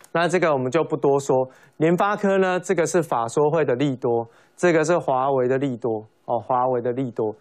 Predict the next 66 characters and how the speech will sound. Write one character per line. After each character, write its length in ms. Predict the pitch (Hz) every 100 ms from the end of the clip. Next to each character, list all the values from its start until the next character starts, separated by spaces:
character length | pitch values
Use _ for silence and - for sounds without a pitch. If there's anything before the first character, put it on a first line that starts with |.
| _ _
那 200 | - 175 156
可 120 | -
是 160 | 143 180
呢， 160 | 160 151
大 160 | 165
家 140 | 160 160
要 40 |
特 140 | 160
别 120 | 147 135
留 200 | 123 143
意 100 | 147
一 20 |
下， 220 | 127 139
就 100 | 131
是 140 | 143
说， 180 | 143 139 139 _ _ - _
接 180 | - 165
下 220 | 190 156
来 60 |
你 100 | 123
看 200 | 117 156
到 280 | 139 143 113 - _ _ _ - _ _ _ _
过 260 | 226 196 160
去 380 | 156 196 151 - _ _ _ _ _ _ _ _ _ _ _ _
联 180 | 143 147
发 200 | 156 165
科 120 | 170 165
在 120 | 165
上 320 | 160 208 156
涨 160 | 127 117
的 80 |
时 160 | 117 139
候， 180 | 135 117 -
都 180 | 151 151
是 260 | 151 147
出 260 | 113 - 139
现 260 | 139 156 117
空 260 | 143 127
方 220 | 127 123
量， 180 | 127 127 104 _ _ _ _ _
出 200 | - 202
现 180 | 226 190
空 200 | 185 180
方 140 | 180
量 160 | 185 170
代 180 | 196 170
表 280 | 135 110 107 _ _ _
在 200 | - 190
往 180 | 160 123
上 220 | 117 165
攻 180 | 151 160
的 80 | 147
过 180 | 135 160
程 180 | 131 117
当 180 | 131 135
中， 160 | 131
筹 180 | 127 131
码 160 | 139 117
不 160 | 147
稳 140 | 131 120
定， 220 | 139 127
有 240 | 127 120
人 200 | 123 123
在 200 | 135 170
调 280 | 147 131 120
节。 260 | 135 117